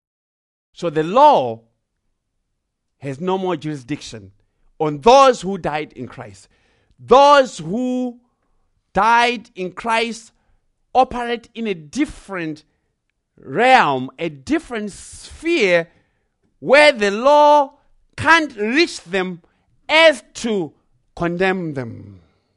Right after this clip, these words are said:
or as to demand anything from you. The law right now, as things stand, has no legal right as far as the court of God is concerned.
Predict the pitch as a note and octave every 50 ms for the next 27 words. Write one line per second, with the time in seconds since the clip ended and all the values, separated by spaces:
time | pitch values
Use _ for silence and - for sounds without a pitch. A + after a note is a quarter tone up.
0 | _ _ _ _ _ _ _ - A3+ A3+ A3+ A3+ - - - - D#4+ D#4+ C#4+ -
1 | - A#3+ G3+ E3 D#3+ G#3+ G#3+ A3 B3+ D4 D4+ D4+ C#4 B3 A3+ - _ - D#4+ F4
2 | F4+ F#4 F4+ D#4 A#3+ - - - F#3 D#3 C#3 C3 A#2+ _ _ _ _ _ _ -
3 | F3+ E3+ F3+ G3 A3+ C#4+ C4 E3+ - _ _ _ - E3 F#3+ G3+ B3+ C#4+ D4+ D4+
4 | D4 C4+ A#3 G#3 A#3+ C4+ C4+ A#3 G#3 A#3 B3 C4 C#4 C#4+ D4+ C#4+ - - G#3+ A3
5 | G3+ F3 - _ - E4+ E4+ D4+ C4 A3 - - - - B3 G#3 F3 E3+ - _
6 | _ _ _ - F3 G3+ F#3+ F3+ F3+ G3+ G#3 A3+ B3+ D#4 E4 E4+ F4 E4 D4+ D4
7 | D4 D4+ E4 E4+ B3 G3+ G3+ G3 F#3+ F#3 F#3 G3+ A#3 B3+ B3+ C4 - - _ _
8 | _ _ _ - G3 F#3 F3+ - - _ - E4 F4+ F4+ F4+ E4+ D4 A3+ A#3+ A3+
9 | E3+ F#3+ - _ - - C#4 D4+ D4+ - _ _ - G3 F3+ E3+ D#3+ F#3+ A3 A3+
10 | A3 - - D#3+ - - - F3 E3 F3 - - C4+ D#3 A#2+ A#2 G2+